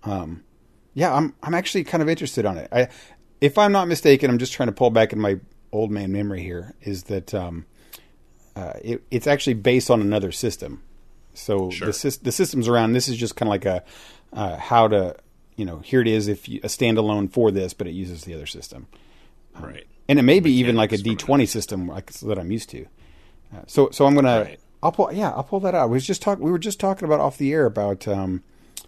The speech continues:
Speaker 1: I was thinking about finding a new book to read, and I know that's not like a book book, but
Speaker 2: <laughs>
Speaker 1: you know, some, some things you
Speaker 2: I
Speaker 1: can skip over in those books, like the lore stuff. You don't really need
Speaker 2: I,
Speaker 1: to.
Speaker 2: I read through last,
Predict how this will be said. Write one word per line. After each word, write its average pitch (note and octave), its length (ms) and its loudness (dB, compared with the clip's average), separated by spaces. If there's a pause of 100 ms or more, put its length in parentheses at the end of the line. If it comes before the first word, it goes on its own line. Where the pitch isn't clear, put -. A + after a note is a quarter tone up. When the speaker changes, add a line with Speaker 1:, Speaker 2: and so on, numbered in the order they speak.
(220)
Speaker 1:
I - 60 -8
was G#2+ 120 -6
thinking A#2 200 -4
about G2+ 140 0
finding G#2+ 280 0
a G2+ 40 -2
new G2+ 140 -2
book G2+ 240 -4
to F#2 120 -12
read, D2 220 -10
and F2+ 120 -10
I A2+ 40 0
know A#2 80 0
that's A2+ 180 2
not A2+ 140 -6
like G#2 120 -2
a F2 80 -4
book A2 280 -6
book, C#3+ 340 0
but F#2+ 220 -6 (400)
Speaker 2:
<laughs> - 420 -14
Speaker 1:
you A2 120 -6
know, F#2 240 -8 (420)
some, C#4 240 4
some D4 200 6
things F#3 280 4
you F3 80 4
Speaker 2:
I C3 60 2
Speaker 1:
can C3 100 2
skip - 300 4
over A#2+ 240 6
in A2+ 60 4
those G#2+ 160 2
books, G2+ 280 -2
like G#2+ 140 2
the A#2 100 -2
lore G2+ 360 2
stuff. E2 320 -10
You G2 80 -8
don't F#2 140 -10
really E2+ 200 -12
need E2 180 -12
Speaker 2:
I, A#2+ 200 -4
Speaker 1:
to. - 180 -16
Speaker 2:
I C3 200 -4
read C3 300 0
through G#2 600 -4 (300)
last, F#2+ 400 -8